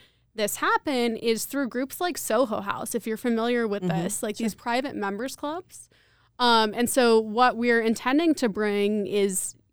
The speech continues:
Speaker 1: a kind of a private members club ki-, type concept that is, uh, focused around, you know, healthy living and new ideas and kind of mutual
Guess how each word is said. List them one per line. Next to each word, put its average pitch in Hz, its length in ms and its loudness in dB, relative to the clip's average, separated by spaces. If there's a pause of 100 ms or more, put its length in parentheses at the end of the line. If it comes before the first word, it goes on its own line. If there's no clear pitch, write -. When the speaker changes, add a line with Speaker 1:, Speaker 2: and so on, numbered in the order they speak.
(120)
Speaker 1:
a 202 180 -10
kind 220 220 -4
of 240 80 0
a 233 60 -2
private 214 320 -2
members 208 320 0
club 202 320 -4
ki-, 208 200 -2 (340)
type 220 220 0
concept 339 680 0
that 226 180 2
is, 208 380 0 (800)
uh, 220 340 6
focused 285 640 0
around, 208 760 2
you 220 120 -2
know, 196 300 -2
healthy 233 460 -2
living 208 680 -2
and 208 580 0
new 226 300 2
ideas 214 680 0
and 190 160 -4
kind 208 220 -4
of 196 240 -4
mutual 214 760 -2